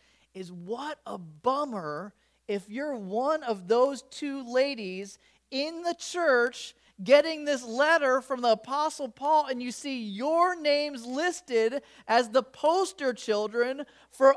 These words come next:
unresolved conflict. Like, how, how intense. Can you imagine if the letter came to our church right now and it picked on, on two people that couldn't get past a conflict? You're like, "Oh, man, what a, what a stinky situation." But obviously, it wasn't something that was news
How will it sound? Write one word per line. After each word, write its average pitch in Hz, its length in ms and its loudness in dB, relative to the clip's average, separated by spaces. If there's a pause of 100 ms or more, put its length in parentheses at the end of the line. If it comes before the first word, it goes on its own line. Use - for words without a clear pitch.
unresolved 262 840 2
conflict. 311 840 0 (240)
Like, 233 260 0
how, 277 220 4
how 320 280 4
intense. 330 500 -2
Can 240 120 -12
you 311 140 -8
imagine 277 440 0
if 311 120 -4
the 214 120 -4
letter 220 240 2
came 240 260 -4
to 226 80 -2
our 220 120 2
church 247 380 -8
right 226 180 -4
now 208 260 -2
and 262 100 -4
it 190 160 -8
picked 254 260 -8
on, 214 180 2 (220)
on 190 220 -2
two 262 180 -8
people 269 360 -6
that 196 180 -2
couldn't 214 220 -6
get 220 180 -2
past 214 340 -4
a 190 60 -14
conflict? 240 560 -8
You're 208 120 -2
like, 175 200 -4
"Oh, 240 240 -4
man, 220 440 -6 (320)
what 320 200 0
a, 262 60 0
what 294 240 -4
a 254 80 0
stinky 285 440 -12
situation." 247 640 -6
But 233 260 4 (260)
obviously, 233 840 4
it 214 140 0
wasn't 240 340 2
something 247 560 -6
that 202 180 -2
was 196 240 -4
news 247 760 -8